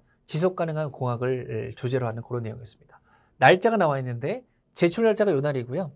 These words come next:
수락 날짜가 요 날이고, 그리고, 어, full, 어, full paper submission이니까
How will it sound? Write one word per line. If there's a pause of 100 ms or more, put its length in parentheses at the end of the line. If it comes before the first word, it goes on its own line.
(200)
수락
날짜가
요
날이고, (160)
그리고, (380)
어,
full,
어,
full
paper
submission이니까